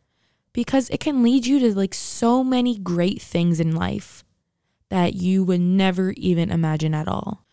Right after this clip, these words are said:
So while I feel like some people can think of the qualities that you have as bad, in reality, they can be good and they can be used to your benefit.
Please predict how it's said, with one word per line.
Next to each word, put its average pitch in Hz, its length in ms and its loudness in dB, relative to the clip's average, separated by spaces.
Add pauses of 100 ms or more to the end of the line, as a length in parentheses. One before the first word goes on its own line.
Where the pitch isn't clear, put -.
(240)
So - 240 0
while 240 260 4
I 240 140 2
feel 233 240 -2
like 214 280 0
some 214 240 -2
people 208 360 -2
can 190 200 -4
think 190 240 -2
of 190 280 -4
the 190 80 -6
qualities 175 460 -2
that - 120 -2
you - 80 -4
have 175 240 -4
as 165 160 -4
bad, 165 440 -6 (640)
in 247 140 -2
reality, 294 460 2
they 247 200 2
can 302 240 -4
be 311 160 4
good 220 480 0 (480)
and 226 160 0
they 285 80 2
can 285 180 -2
be 277 100 2
used 233 460 0
to 226 120 0
your 214 180 2
benefit. 175 720 -2